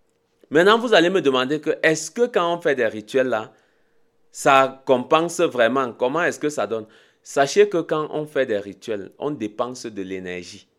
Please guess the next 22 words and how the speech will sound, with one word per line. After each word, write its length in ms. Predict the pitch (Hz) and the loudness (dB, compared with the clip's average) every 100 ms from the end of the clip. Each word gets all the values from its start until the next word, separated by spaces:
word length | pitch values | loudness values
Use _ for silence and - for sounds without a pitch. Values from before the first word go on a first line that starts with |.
| _ _ _ _ _ _ - | _ _ _ _ _ _ -4
On 160 | 175 190 | 0 0
dépense 540 | 131 123 143 143 147 | -2 -2 0 -2 -2
de 180 | 143 110 | -6 -4
l'énergie. 580 | 107 104 98 98 107 107 _ _ | -4 -4 -4 -8 -10 -16 _ _
On 160 | 156 175 | -4 -4
paye 340 | 175 160 147 | 6 8 8
de 80 | 113 | 2
l'huile, 340 | 107 117 101 - | -2 -4 -8 -8
on 160 | 139 | -8
paye 340 | 147 147 143 131 | 0 2 2 0
de 100 | 110 | -2
la 140 | 107 | -4
chèvre 640 | 107 123 117 107 98 92 57 | -6 -2 -2 -2 -6 -10 -8
ou 300 | 110 123 113 | -10 -10 -10
du 380 | 71 98 95 98 | -12 -12 -12 -6
coq 240 | 123 113 | -4 -4
et 100 | 95 | -8
tout. 200 | 101 110 - _ _ | -14 -16 -18 _ _
Ces 280 | - 202 208 | 0 4 6
dépenses 500 | 139 135 160 165 170 | 4 0 0 -2 -6
énergétiques-là 880 | - 117 113 113 110 110 139 135 123 | -6 -4 -4 -6 -8 -12 -8 -6 -8
compensent 800 | - 107 107 123 127 131 127 | -8 -8 -4 -4 -4 -4 -6